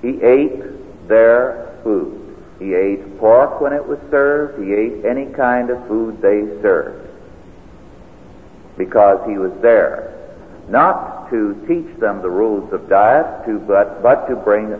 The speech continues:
Christ to them. Now, when the Judaizers came and criticized Peter for this, he promptly withdrew from these Gentiles.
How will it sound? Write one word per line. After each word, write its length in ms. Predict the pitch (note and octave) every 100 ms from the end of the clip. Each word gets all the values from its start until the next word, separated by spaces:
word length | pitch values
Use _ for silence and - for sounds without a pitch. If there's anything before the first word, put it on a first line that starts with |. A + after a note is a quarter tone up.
| -
Christ 360 | - A2 F2 D#2 - - - -
to 100 | F#2+
them. 280 | G2+ G2 - - - - - - - - - - - - - - - - - - - - - - - -
Now, 220 | A#2 C3+
when 120 | F3
the 140 | F3+
Judaizers 920 | D#3+ G3 E3+ A2+ G2+ G2 F#2+ G2 -
came 520 | - G#2+ G#2+ C3 - - - - - - - - - - - - - - - -
and 180 | G#2+ B2
criticized 1040 | - G3+ E3 - A#2 G#2+ G#2 A2 - - -
Peter 420 | D3 G#2+ F#2+ F#2
for 240 | G2 F2+
this, 280 | E2+ G#2 C#3+ - -
he 140 | A#2
promptly 760 | A2+ - D3+ D3 D3+ A2+ B2 B2
withdrew 1200 | G#2 G2 - F2 F2+ A2 D3+ - A2+ D#3 D3 F#2+ -
from 360 | G#2 G2+ G2+
these 400 | G#2 G#2+ G#2+ G#2+
Gentiles. 680 | A2+ A2 F#2+ F#2 D2+ C#2+ D#2